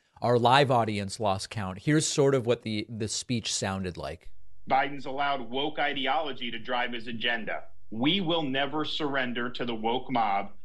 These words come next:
Speaker 2: and we will leave woke ideology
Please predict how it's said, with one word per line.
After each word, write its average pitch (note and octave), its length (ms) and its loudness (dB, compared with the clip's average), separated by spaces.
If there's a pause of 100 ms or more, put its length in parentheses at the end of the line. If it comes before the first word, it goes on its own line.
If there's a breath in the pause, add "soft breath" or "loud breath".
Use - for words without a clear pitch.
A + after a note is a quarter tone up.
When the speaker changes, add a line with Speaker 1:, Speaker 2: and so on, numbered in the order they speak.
(160)
Speaker 2:
and A#2 140 -2
we C#3+ 120 2
will C3+ 160 0
leave C#3+ 320 -2
woke C3+ 340 -2
ideology A#2+ 960 -4